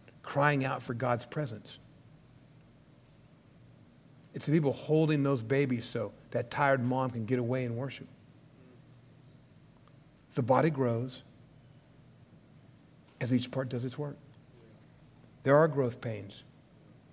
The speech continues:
It's sometimes painful to get ministered to by people that are learning on you.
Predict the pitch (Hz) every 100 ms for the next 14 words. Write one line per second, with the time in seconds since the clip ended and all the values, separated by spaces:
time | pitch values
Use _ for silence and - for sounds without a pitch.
0 | - - - - - - - - - -
1 | - - - 127 113 - 123 123 139 135
2 | - 151 139 120 117 113 123 123 139 123
3 | 117 131 143 117 104 98 - - 131 139
4 | 113 101 95 92 90